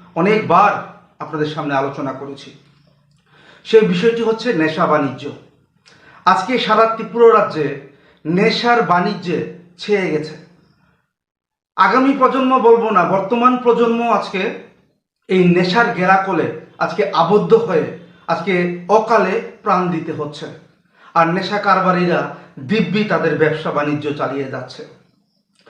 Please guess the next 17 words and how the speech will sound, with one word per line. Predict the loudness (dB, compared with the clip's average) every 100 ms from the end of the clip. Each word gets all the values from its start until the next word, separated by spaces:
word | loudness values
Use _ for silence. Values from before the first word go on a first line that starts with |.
| -20 -20 -20 2
দু | 4
হাজার | 6 6
আঠারো | 4 2 -2
সালে | 0 0
বিধানসভা | 0 0 -2 -2 -2
নির্বাচনের | 0 0 0 0 0 -2 -2
পর | -2 -6 -8 -16 _ _ -20 0
যখন | 2 4 2 2 -2 -6
বিজেপি | -6 -4 -6 -4
সরকার | -2 -2 0 0 0
ক্ষমতায় | -4 -2 0 2 2
আসে, | -2 -8 -12 -14 _ _ -20 _
তখন | 0 2 4
রাজ্যের | 4 4 4 4
মানুষকে | 4 2 -2 0 0 0 -4
ওনারা | 0 0 0
আশ্বস্ত | -4 -8 -8 -8